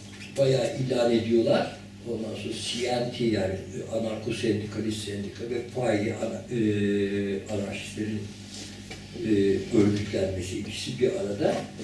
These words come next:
E, ve öyle ki yani bayağı mesela insanlar, e, artık devrim oldu falan diye bankaları kırıp giriyorlar, paraları ortaya çıkartıp yakıyorlar.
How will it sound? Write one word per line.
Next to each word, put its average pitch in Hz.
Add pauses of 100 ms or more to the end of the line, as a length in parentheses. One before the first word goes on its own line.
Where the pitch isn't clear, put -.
(500)
E, 123 (360)
ve 139
öyle 214
ki - (360)
yani 131
bayağı 233 (180)
mesela -
insanlar, 170
e, - (520)
artık -
devrim 165
oldu 151
falan 139
diye 143
bankaları 151 (1600)
kırıp 143
giriyorlar, 214
paraları 180 (880)
ortaya 185
çıkartıp 202
yakıyorlar. 196